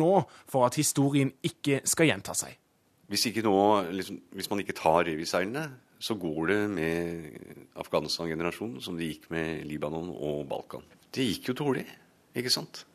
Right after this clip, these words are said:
Speaker 2: Eh, det var, altså, det, ikke noe hjelpeapparat, ikke noe fokus, ingenting.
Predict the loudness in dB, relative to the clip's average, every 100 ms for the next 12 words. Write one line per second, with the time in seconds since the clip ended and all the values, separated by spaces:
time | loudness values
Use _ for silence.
0 | -2 0 6 8 10 8 8 2 0 -2
1 | 2 4 4 0 -6 0 6 6 6 0
2 | 2 -2 0 -8 -4 -2 -2 -4 -6 -6
3 | -6 -6 -2 2 2 2 0 -4